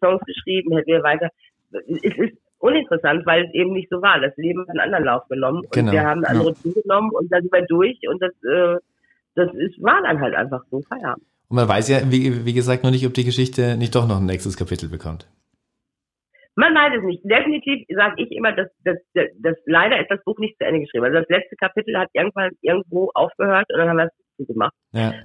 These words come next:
Speaker 1: Und es fühlt sich nicht fertig an. Das hat aber nichts damit zu tun, dass wir nochmal auf die Bühne gehen müssen. Deswegen,
Speaker 2: Genau.
Speaker 1: ich glaube, es hat einfach was damit zu tun, dass wir fünf uns irgendwann mal wieder an einen Tisch setzen müssen und ein Glas zusammen trinken müssen.
Speaker 3: Eure
Speaker 1: Also ich
Speaker 3: Managerin
Speaker 1: glaub, das ist,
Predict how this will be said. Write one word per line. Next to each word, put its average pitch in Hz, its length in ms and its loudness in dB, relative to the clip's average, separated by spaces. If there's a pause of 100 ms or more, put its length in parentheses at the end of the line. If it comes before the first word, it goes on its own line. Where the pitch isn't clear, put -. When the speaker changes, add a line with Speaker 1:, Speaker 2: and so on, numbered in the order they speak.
(200)
Speaker 1:
Und 175 120 2
es 175 160 0
fühlt 214 220 -2
sich 226 160 -2
nicht 220 260 2
fertig 165 460 2
an. 113 220 -4
Das 139 180 0
hat 190 160 2
aber 196 180 6
nichts 226 220 0
damit 202 260 -2
zu 208 80 -6
tun, 214 200 -2
dass 185 200 2
wir 175 80 2
nochmal 175 280 2
auf 156 60 -6
die 160 60 -2
Bühne 214 220 0
gehen 110 200 2
müssen. 98 260 -4 (160)
Deswegen, 107 260 -2
Speaker 2:
Genau. 95 140 -4
Speaker 1:
ich 90 60 -6
glaube, 147 220 4
es 156 80 0
hat 160 160 -2
einfach 160 160 -4
was 165 160 0
damit 165 320 4
zu 156 160 -8
tun, 170 140 -2
dass 160 180 0
wir 151 180 0
fünf 185 280 -4
uns 160 180 -4
irgendwann 160 400 2
mal 160 160 4
wieder 151 140 2
an 151 80 2
einen 151 260 2
Tisch 208 180 -12
setzen 131 320 -4
müssen 123 240 -8 (540)
und 156 260 4
ein 170 80 -2
Glas 147 220 4
zusammen 139 320 -6
trinken 110 280 -8
müssen. 92 160 -8
Speaker 3:
Eure 143 140 2
Speaker 1:
Also - 20 2
ich 139 40 4 (320)
Speaker 3:
Managerin 151 160 2
Speaker 1:
glaub, 175 140 0
das - 80 -16
ist, 160 100 -8